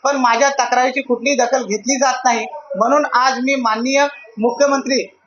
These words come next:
अ, गृह आणि गृहमंत्री देवेंद्र फडणवीस साहेब यांच्याकडे काल मेल केलेला आहे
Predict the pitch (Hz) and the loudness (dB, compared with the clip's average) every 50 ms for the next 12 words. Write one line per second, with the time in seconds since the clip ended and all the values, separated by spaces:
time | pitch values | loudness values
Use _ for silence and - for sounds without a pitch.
0 | _ - 220 214 185 226 277 294 - 220 247 285 269 220 254 294 311 311 294 277 | _ -4 -2 0 2 2 2 4 2 2 0 0 0 2 4 4 4 4 2 0
1 | 262 262 233 - 214 - _ _ - 185 226 247 262 269 277 285 277 - 247 247 | 0 -2 -4 -4 -6 -8 _ _ -2 0 2 2 2 2 2 0 0 0 0 0
2 | 262 277 294 277 - 277 254 240 226 226 226 233 233 254 262 262 269 277 269 269 | 2 0 0 0 0 0 0 2 2 2 2 2 0 -2 0 0 2 0 0 0
3 | - 190 - 196 - - - _ _ - 180 190 220 254 285 294 262 294 285 277 | 0 0 0 -2 -4 -6 -12 _ _ -10 -4 0 0 2 2 2 2 0 2 2
4 | 269 269 254 233 220 254 277 | 4 4 4 2 2 2 0